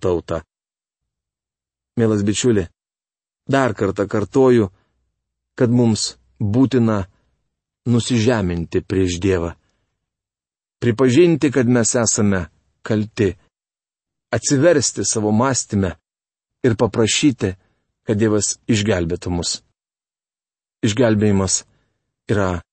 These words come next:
Dievo malonė. Nelikite abejingi. Nestovėkite ir nežiūrėkite, bet susirūpinkite savo gyvenimu.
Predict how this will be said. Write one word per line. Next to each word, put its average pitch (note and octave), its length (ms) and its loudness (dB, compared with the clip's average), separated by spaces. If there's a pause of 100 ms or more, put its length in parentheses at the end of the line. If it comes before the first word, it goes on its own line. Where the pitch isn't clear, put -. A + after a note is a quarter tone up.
(140)
Dievo G2+ 260 0
malonė. F2 540 -2 (1300)
Nelikite A#2+ 520 2
abejingi. F2 540 -2 (680)
Nestovėkite C#3 680 2
ir C3 120 2
nežiūrėkite, B2+ 800 2 (540)
bet A#2+ 160 0
susirūpinkite A#2+ 1040 2
savo G#2 360 0
gyvenimu. F#2 680 -2